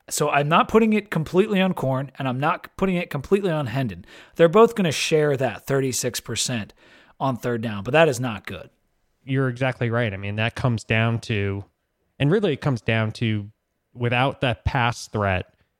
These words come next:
Speaker 2: and then we're going back to the bread and butter, running the ball on some of these third downs, people are just loading the box, and they're just
Speaker 1: Mm-hmm.
Speaker 2: challenging us to do what we do best. But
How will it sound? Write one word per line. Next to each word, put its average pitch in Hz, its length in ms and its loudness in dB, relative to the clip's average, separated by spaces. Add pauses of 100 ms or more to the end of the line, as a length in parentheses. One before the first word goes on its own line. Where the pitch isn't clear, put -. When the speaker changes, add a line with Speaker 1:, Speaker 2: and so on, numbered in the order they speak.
Speaker 2:
and 120 120 2
then 117 280 0
we're 117 320 -2 (300)
going 120 280 2
back 110 300 0
to 113 100 -4
the 104 80 -4
bread 107 260 0
and 101 160 -2
butter, 101 400 0
running 110 460 0
the 107 60 0
ball 95 460 0
on 98 140 -4
some 113 220 -2
of 104 60 -6
these 104 240 -4
third 104 280 -2
downs, 98 600 -2 (160)
people 131 180 0
are 113 80 2
just 113 180 -4
loading 110 400 0
the 104 60 -2
box, - 640 -4
and 104 400 -6
they're 107 140 -2
just 110 200 -2
Speaker 1:
Mm-hmm. 127 140 -8
Speaker 2:
challenging 110 520 0
us 104 140 -2
to - 120 -14
do 107 340 0 (220)
what 147 200 0
we 180 120 2
do 165 180 2
best. 131 560 -2 (380)
But 127 320 0